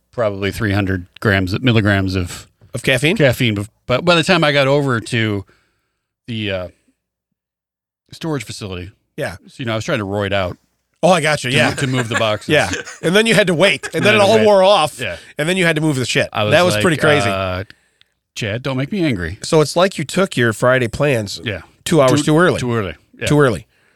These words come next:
Speaker 2: So, wow. You know, I never thought about that either. Think about,
Speaker 1: Yeah.
Speaker 2: so the, when the Friday plans is done and you only had one in your wallet.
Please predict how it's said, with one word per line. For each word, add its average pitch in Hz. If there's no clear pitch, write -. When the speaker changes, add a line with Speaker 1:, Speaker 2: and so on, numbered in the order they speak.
Speaker 2:
So, 131
wow. 104
You 165
know, 202
I 185
never 170
thought 165
about 139
that 165
either. 160
Think 247
about, 190
Speaker 1:
Yeah. -
Speaker 2:
so 170
the, 139
when 160
the 135
Friday 254
plans 165
is 110
done 123
and 143
you 190
only 202
had 143
one 139
in 123
your 113
wallet. 110